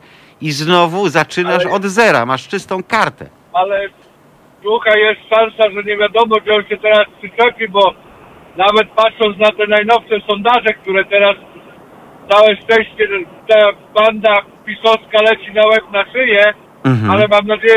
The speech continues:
Speaker 2: że kobiety zmienią to wszystko całkiem teraz,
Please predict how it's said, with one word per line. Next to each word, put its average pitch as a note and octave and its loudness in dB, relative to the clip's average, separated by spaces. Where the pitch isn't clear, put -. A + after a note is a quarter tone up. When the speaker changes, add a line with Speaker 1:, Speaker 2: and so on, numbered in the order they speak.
Speaker 2:
że G#3+ -2
kobiety A3+ -2
zmienią A3 2
to G3+ -6
wszystko A3+ -4
całkiem F#3 0
teraz, F#3 0